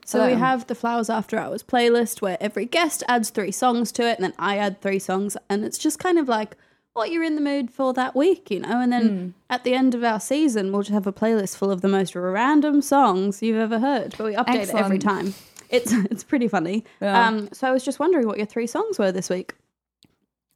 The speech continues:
Speaker 2: Yeah, so, um, my three songs are Bonnie by Prefab Sprout,
Speaker 1: Mm-hmm.
Speaker 2: Cowgirl in the Sand by Neil Young,
Speaker 1: Mm-hmm.
Speaker 2: and the Body Remix by Tion Wayne and Russ Millions.
Speaker 1: Love that. You'll find them on our playlist and you'll
Speaker 2: Yeah.
Speaker 1: be able to listen to them.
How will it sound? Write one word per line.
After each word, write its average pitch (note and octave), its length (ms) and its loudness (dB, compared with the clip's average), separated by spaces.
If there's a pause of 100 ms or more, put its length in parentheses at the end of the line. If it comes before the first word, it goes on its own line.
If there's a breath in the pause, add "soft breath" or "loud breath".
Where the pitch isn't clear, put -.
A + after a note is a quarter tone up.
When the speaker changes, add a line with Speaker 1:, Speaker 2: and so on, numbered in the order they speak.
(120)
Speaker 2:
Yeah, B3+ 260 2
so, G3 320 0
um, F#3+ 300 0
my G3 180 -2
three G#3 200 -4
songs F#3 380 -4
are F3 320 2
Bonnie E3+ 460 0
by E3 240 -6
Prefab E3+ 480 -10
Sprout, - 460 -10 (220)
Speaker 1:
Mm-hmm. G#3+ 340 -14 (260)
Speaker 2:
Cowgirl F#3 460 2
in E3 100 2
the E3+ 80 0
Sand D#3+ 420 0
by D#3 160 0
Neil D#3 220 2
Young, E3 340 -4 (100)
Speaker 1:
Mm-hmm. G3 260 -18 (680 loud breath)
Speaker 2:
and G#3 320 4
the G3+ 280 6
Body B3 280 4
Remix E3 560 -2
by F3 240 2
Tion E3 300 0
Wayne E3+ 180 2
and E3 140 0
Russ D#3+ 220 -8
Millions. F3 500 -8 (760)
Speaker 1:
Love A#3 280 0
that. - 240 -2
You'll A3+ 160 0
find C4+ 260 -2
them G#3 80 -4
on G3+ 80 -4
our F#3+ 100 -2
playlist A3+ 520 -6
and F#3+ 80 -10
you'll B3 100 -4
Speaker 2:
Yeah. A3+ 40 -4
Speaker 1:
be A3 80 -2
able A#3+ 180 -6
to G3+ 100 -14
listen G#3+ 260 -10
to - 80 -20
them. G3+ 200 -6